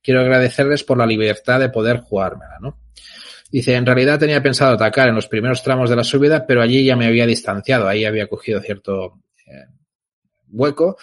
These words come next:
y se esforzó al máximo en la última subida, lo dio todo y de ahí, pues bueno,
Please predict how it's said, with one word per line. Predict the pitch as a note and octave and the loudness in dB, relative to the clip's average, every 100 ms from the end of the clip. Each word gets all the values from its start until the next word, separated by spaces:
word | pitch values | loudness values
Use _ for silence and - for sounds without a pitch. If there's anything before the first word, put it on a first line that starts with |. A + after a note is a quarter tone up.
| - _ _ | -20 _ _
y | C3 D3 E3+ | 0 4 4
se | - A#2+ | 2 -4
esforzó | - A#2 A2+ | -6 -8 -4
al | G#2+ | -4
máximo | G#2 - A#2+ | -4 -4 -4
en | A#2 | -2
la | G2 | -2
última | G#2 A#2+ B2 | -4 -4 -4
subida, | - E3 F#3+ G3 | 0 4 4 4
lo | F3 A2+ | 2 0
dio | A#2 B2+ | 0 2
todo | E3+ E3 E3+ | 2 2 0
y | A#2+ G2 F#2 | -2 -4 -4
de | E2+ | -8
ahí, | F2+ F#2 | -8 -6
pues | A2 - | -8 -14
bueno, | - C#2+ - | -18 -18 -20